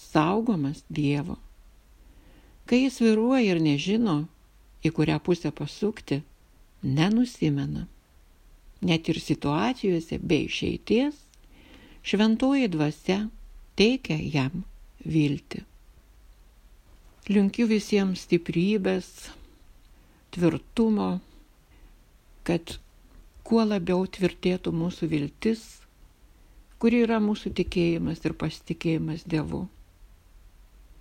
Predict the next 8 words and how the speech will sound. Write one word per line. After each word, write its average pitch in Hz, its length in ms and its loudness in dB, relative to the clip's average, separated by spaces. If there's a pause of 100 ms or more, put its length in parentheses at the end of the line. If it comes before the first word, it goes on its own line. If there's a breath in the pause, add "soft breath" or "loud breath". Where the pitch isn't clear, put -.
(360)
Tikrai 170 520 0 (160)
Dievą 165 480 0
mylintiems 196 760 -2 (160)
viskas 208 500 -2
išeina 156 480 -2
į 143 80 -8
gera. 156 460 -2 (1080 soft breath)
Ir 160 340 0